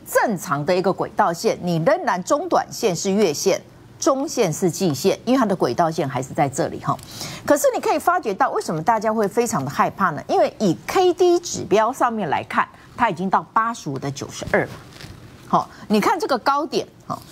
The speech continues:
对称在过去里面K D指标的高点，这边的确，好，是相对的高，不能够说它不高，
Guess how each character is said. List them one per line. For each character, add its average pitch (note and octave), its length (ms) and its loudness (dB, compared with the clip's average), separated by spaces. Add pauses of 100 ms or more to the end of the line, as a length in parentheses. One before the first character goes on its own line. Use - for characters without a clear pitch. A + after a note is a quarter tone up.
(300)
对 G#4+ 220 4
称 C#4 240 2
在 B3+ 140 2
过 D#4 320 2
去 A3+ 220 -4
里 F3 140 -4
面 F#3 300 -2
K C#4+ 160 2
D C4+ 140 -2
指 D3+ 120 -4
标 F#3 160 2
的 F3 100 0
高 G3+ 260 0
点， F#3 240 -2
这 C#4 160 0
边 B3 180 2 (100)
的 F#3 200 2
确， B3+ 300 0 (220)
好， - 200 -2
是 - 160 -2
相 G3 260 0
对 G3 140 2
的 A2+ 80 -6 (100)
高， C3+ 220 0 (760)
不 - 100 2
能 C4 120 2
够 A#3 160 0
说 G3+ 180 -2
它 G3 140 0
不 F#3+ 200 -8
高， D#3 340 0